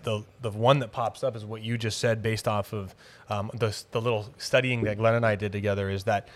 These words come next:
I think that one thing that a lot of trainers get hung up on that stops them from succeeding is they get caught in the details.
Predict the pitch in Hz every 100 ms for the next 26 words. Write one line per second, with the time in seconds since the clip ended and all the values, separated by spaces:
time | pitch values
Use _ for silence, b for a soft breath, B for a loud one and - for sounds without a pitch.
0 | B B 117 - 147 143 123 110 117 117
1 | 127 117 113 104 95 95 101 110 - 113
2 | 107 98 110 - - 120 113 107 113 110
3 | 110 - - 110 110 - 113 107 110 104
4 | - - - 113 117 143 131 120 117 117
5 | - - 110 110 113 107 98 104 95 98
6 | 80 - -